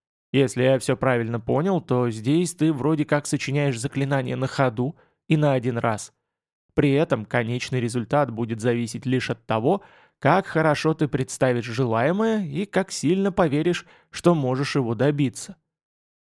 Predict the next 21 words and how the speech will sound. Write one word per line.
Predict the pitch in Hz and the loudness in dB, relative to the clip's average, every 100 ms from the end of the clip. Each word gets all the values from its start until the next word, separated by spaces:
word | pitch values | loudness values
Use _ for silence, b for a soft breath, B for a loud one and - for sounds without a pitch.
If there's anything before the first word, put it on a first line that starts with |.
| _ _ _ _ _ _ - | _ _ _ _ _ _ -4
На | 123 120 | -2 2
третий | 165 226 247 220 | 4 4 2 0
день | 170 202 196 127 - | 2 2 2 0 -6
мне | 117 117 143 170 | -4 0 2 2
вдруг | 123 139 139 | 2 0 0
стало | - 120 117 110 | -2 0 0 0
хуже. | - 131 110 98 - _ _ _ _ - | -4 -4 -4 -6 -12 _ _ _ _ -14
Сказали, | - 160 139 156 214 220 214 165 - | 0 2 4 4 4 4 2 -2 -4
от | 160 - | -2 2
того, | 151 151 | 4 4
что | 151 160 | 0 0
я | 127 156 139 | 2 2 2
ничего | 143 165 - 151 139 | 0 0 0 0 0
не | 131 113 | -2 -2
ел | 113 185 208 | 0 2 2
и | 143 | 2
много | 127 156 139 | 0 0 2
думал, | 131 185 160 110 - _ _ | 2 2 2 -2 -8 _ _
а | 143 | 0
мне | 113 110 123 | 2 0 0
вредно. | 139 185 120 - | 2 2 0 -4